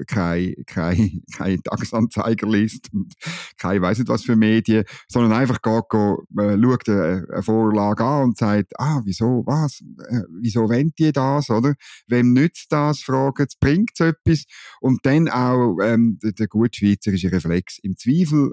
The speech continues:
äh, muss man Nein stimmen, weil, äh, das <laughs> hat mir mal ein Innerschweizer Bauer erklärt. Weisst, Nein stimmen kannst mehr als einisch. Ja stimmen zu etwas kannst immer nur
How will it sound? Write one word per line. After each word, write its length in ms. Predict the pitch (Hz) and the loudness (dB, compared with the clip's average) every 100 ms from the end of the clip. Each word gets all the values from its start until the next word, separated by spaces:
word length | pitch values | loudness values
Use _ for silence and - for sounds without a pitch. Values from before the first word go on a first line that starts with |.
| - | -4
äh, 180 | 101 104 | -2 0
muss 260 | 110 107 | 0 2
man 140 | 101 95 | 2 2
Nein 260 | 110 156 | 2 0
stimmen, 520 | 160 - 156 160 160 - - - _ - | 0 0 2 2 2 0 -12 -20 _ -4
weil, 320 | 113 113 110 - | 0 2 0 -2
äh, 380 | 95 95 95 98 | -4 -2 -2 -2
das 200 | - 104 - | -4 -6 -4
<laughs> 340 | - - - 135 | -6 -4 -2 0
hat 120 | 107 | 2
mir 120 | 123 | 2
mal 180 | 110 101 | 4 4
ein 100 | 101 | 4
Innerschweizer 580 | 107 120 113 110 117 98 - | 4 2 2 2 0 -4 -2
Bauer 240 | 117 123 | 0 2
erklärt. 420 | 120 101 85 82 90 | 0 0 -2 -2 -2
Weisst, 200 | 104 - - - - | -2 -2 -18 -20 -6
Nein 280 | 107 104 143 | 0 2 2
stimmen 360 | 139 147 131 127 | 2 2 2 2
kannst 220 | 123 117 | 0 0
mehr 220 | 131 160 | 2 2
als 120 | 165 160 | 2 0
einisch. 560 | 135 90 85 - - - | 0 2 0 -4 -12 -4
Ja 280 | 113 165 180 | 0 0 0
stimmen 400 | 156 151 151 - | 0 2 0 0
zu 120 | 143 | 0
etwas 380 | 95 - 92 - | 0 -4 -10 -4
kannst 140 | 104 | 0
immer 180 | 165 180 | 4 4
nur 160 | 175 | 4